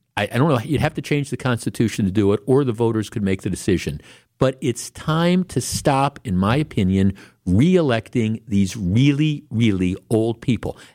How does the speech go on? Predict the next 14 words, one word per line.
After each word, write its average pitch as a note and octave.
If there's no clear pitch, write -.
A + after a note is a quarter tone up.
And G#2
no F3
offense E3
to C#3
people C#3+
who G#2
are G2
in F2
their G2+
upper C#3
seventies C3
or B2+
their G2
eighties. E3+